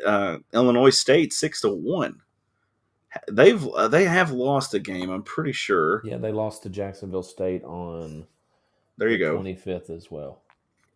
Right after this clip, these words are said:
Speaker 1: Oh,
Speaker 2: three to
Speaker 1: okay.
Speaker 2: four.
Speaker 1: Okay, so they played. Okay.
Speaker 2: But, I mean, winning four out of five in the,
Speaker 1: That's
Speaker 2: the
Speaker 1: not
Speaker 2: Hilltopper
Speaker 1: bad.
Speaker 2: Classic. I mean, you know, like, in softball, baseball, whatever, you throw away one game,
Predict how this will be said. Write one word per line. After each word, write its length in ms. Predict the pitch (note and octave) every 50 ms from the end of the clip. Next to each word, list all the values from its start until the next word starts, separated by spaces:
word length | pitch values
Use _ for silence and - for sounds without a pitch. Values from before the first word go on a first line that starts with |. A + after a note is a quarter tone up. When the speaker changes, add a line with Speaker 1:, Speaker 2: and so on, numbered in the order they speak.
| _ _ _ _ - -
Speaker 1:
Oh, 240 | G#2+ G2 F#2 G2+
Speaker 2:
three 120 | G2+ G#2+ F#2+
to 60 | F2
Speaker 1:
okay. 40 | E2+
Speaker 2:
four. 200 | E2 E2 E2+ - _ _ - - _ _ _ _ _ _ _ _ - _ -
Speaker 1:
Okay, 260 | G2+ A2 G#2+ A#2 G#2+ -
so 140 | - -
they 120 | G2+ A2 A#2+
played. 280 | - - A2+ F2+ -
Okay. 280 | - A#2 - - F#2+ F#2 - - - - - _ _ _ _ _ -
Speaker 2:
But, 100 | A2 A#2+
I 40 | B2+
mean, 220 | C3 C3+ C3 B2+
winning 280 | C3 C3+ C#3 C#3 B2+ A#2
four 240 | - - A#2+ A#2 A2+
out 140 | A2+ A2+ G#2+
of 100 | G2 -
five 360 | G2+ G2 G2 G2 G2 F#2 G2
in 160 | F#2 F#2 F2
the, 280 | F2 F2 E2+ E2 E2 - - _ _ _ _ _ _ _ _ -
Speaker 1:
That's 200 | - C#3+ - -
Speaker 2:
the 80 | - A#2+
Speaker 1:
not 240 | A#2 D#3+ A#2 A2
Speaker 2:
Hilltopper 380 | G#2 G2+ - - A#2+ A2 G#2 A2
Speaker 1:
bad. 80 | A#2 -
Speaker 2:
Classic. 480 | G2 F#2 F2+ F2+ - - G2+ F#2+ -
I 80 | G2+ G#2
mean, 260 | G#2 G#2+ G#2+ - C3
you 80 | D3 C#3
know, 260 | B2+ G#2+ F#2+ F2 - -
like, 320 | A#2 A2 G2+ F#2 - - - _ _ A2 _ _ _ -
in 120 | - B2 A#2+
softball, 560 | - - A#2 B2+ B2 B2 - G#2+ G#2 G#2 G2
baseball, 380 | F2+ F#2 F#2+ - - G2 F2 E2+
whatever, 240 | E2 E2+ E2+ D2 D#2+
you 80 | F#2
throw 200 | F2+ - A#2 A2+
away 200 | A2 A2 G#2 G2+
one 300 | G2 F#2 F2+ F2+ F2+ F2+
game, 380 | D#2+ E2 E2 E2 E2 D#2+ D#2